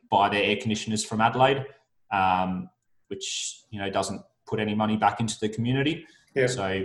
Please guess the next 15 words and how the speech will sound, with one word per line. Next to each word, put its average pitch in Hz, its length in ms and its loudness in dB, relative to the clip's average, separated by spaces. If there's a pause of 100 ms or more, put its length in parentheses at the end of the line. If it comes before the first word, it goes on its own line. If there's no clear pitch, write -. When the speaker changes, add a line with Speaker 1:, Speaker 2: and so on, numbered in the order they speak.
(120)
Speaker 1:
we, 107 180 -4
we 104 200 0
source 104 520 -2
all 110 220 0
of 107 60 -2
our 104 100 4
air 104 160 2
conditioners 113 460 -6
from 113 240 -2
Better, 135 260 2 (640)
um, 90 440 -4 (100)
which - 220 -14
is - 340 -8
really 107 160 -2
good. 143 200 0